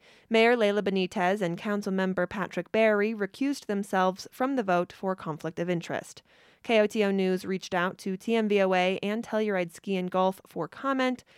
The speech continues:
T M V O A officials declined to comment. Telski officials were not available by broadcast deadline.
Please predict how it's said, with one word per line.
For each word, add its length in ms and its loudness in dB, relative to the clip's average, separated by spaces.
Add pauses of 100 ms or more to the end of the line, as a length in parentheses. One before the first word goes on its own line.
(240)
T 120 -4
M 120 2
V 140 2
O 80 4
A 140 4
officials 480 -2
declined 480 -2
to 80 -6
comment. 640 -4
Telski 420 -4
officials 480 -4
were 80 -6
not 220 -6
available 580 0
by 180 -2
broadcast 540 -6
deadline. 540 -4